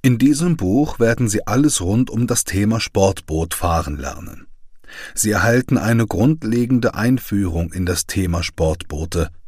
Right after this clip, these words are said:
Zu Beginn erhalten Sie einen ausführlichen Einstieg in das Thema der Sportbootarten und der verschiedenen Führerscheine.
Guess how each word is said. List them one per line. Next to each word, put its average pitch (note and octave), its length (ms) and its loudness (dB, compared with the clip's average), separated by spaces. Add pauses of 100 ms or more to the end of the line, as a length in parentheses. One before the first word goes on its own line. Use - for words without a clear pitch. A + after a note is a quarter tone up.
(580)
Zu G#2+ 160 -2
Beginn G#2+ 480 4
erhalten B2+ 520 0
Sie A#2+ 180 -2
einen A#2+ 360 2
ausführlichen - 760 -2
Einstieg F#2+ 760 -2
in F#2+ 140 -4
das - 200 0
Thema F2 400 0
der E2 140 -2
Sportbootarten G2+ 1300 0 (200)
und A2 240 -2
der B2+ 120 0
verschiedenen G#2+ 720 2
Führerscheine. B1+ 880 -6